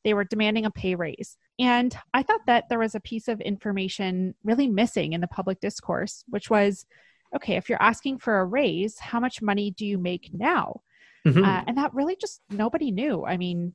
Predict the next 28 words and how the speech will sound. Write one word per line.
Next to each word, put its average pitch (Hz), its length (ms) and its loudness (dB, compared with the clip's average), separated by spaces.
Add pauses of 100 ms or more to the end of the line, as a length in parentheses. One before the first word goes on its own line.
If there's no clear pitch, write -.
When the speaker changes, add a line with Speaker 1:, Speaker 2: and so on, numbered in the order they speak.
(100)
Speaker 1:
do 175 320 -2
teachers 190 360 -6
make 156 180 -8
sixty 254 340 -6
thousand? 220 540 0
Do 180 80 -6
they 170 120 -2
make 165 280 -6
a 165 60 -8
hundred 233 300 -6
thousand? 262 360 -2
Who 294 200 -4
knows? 190 360 -2
So 208 480 2
I 220 80 2
filed 254 400 4
a 269 140 -2 (100)
Freedom 214 320 -2
of 202 100 0
Information 190 500 -2
request 185 440 -4
to 175 360 0 (460)
the 196 80 -2
Ministry 196 340 0
of 190 80 0
Education 185 520 -2
in 180 100 -2
Ontario. 180 840 0